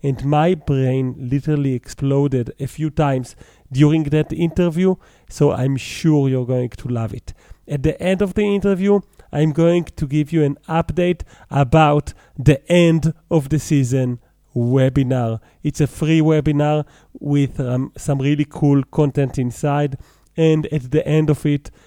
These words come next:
we're going to launch, uh, the Balloon Artist College is launching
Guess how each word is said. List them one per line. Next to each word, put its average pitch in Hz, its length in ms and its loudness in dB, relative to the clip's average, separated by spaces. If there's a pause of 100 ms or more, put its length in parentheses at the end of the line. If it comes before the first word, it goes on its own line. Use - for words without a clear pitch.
(180)
we're 139 260 2
going 135 320 2 (140)
to 139 140 0
launch, 131 640 2 (140)
uh, 131 200 -4
the 123 80 -4
Balloon 139 260 0
Artist 127 360 -4
College 123 400 0
is 117 180 -6
launching 131 760 0